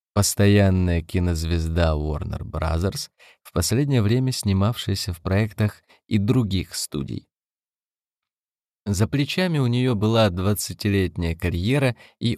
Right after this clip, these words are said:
около пятидесяти фильмов, во многих из которых она исполнила главные роли.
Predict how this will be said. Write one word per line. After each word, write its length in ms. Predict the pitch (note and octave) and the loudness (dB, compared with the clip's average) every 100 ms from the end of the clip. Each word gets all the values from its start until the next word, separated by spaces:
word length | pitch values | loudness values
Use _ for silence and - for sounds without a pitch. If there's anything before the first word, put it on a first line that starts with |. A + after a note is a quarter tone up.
| - | -4
около 480 | A2 - B2 A2+ A2+ | -6 -4 -4 -2 -4
пятидесяти 840 | - F2+ - F#2+ F2 E2+ - A2 | -6 -8 -4 -6 -4 -6 -4 -6
фильмов, 520 | - B2 E2+ - - - - | -4 -6 -6 -10 -14 -20 -14
во 160 | - F#2 | 0 2
многих 440 | F#2 F2+ E2 E2+ | 2 0 -2 -6
из 140 | F2 - | -6 -4
которых 480 | E2 A2 B2 C3 F#2+ | -4 0 0 0 -2
она 240 | F2 E2+ | -2 -2
исполнила 720 | D#2+ - E2 D#2 D#2+ E2 F#2+ | -2 -4 -4 -2 -2 -2 -2
главные 680 | F2+ F2+ D2+ C#2+ D2+ E2+ G2+ | -2 0 0 -4 -4 -2 -2
роли. 360 | G2 G#2+ - | -4 -8 -16